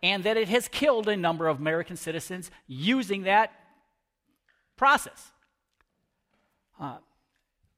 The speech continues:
I, I was just, and, and I'm thinking, if President Bush or somebody had done,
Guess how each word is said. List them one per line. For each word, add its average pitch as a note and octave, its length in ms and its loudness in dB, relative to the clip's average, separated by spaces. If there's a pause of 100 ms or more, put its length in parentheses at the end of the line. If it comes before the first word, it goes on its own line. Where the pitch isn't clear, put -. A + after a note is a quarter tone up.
I, D#3 140 -2
I G#3 180 4
was F#3+ 220 -2
just, G#3+ 420 0 (240)
and, G#3 380 0 (640)
and A3 180 -4
I'm A3 140 2
thinking, F#3 420 -4
if - 320 -12
President A3 540 -6
Bush G3+ 300 -10
or A#3 100 -8
somebody G#3 300 -6
had G3 80 -4
done, G#3 180 -4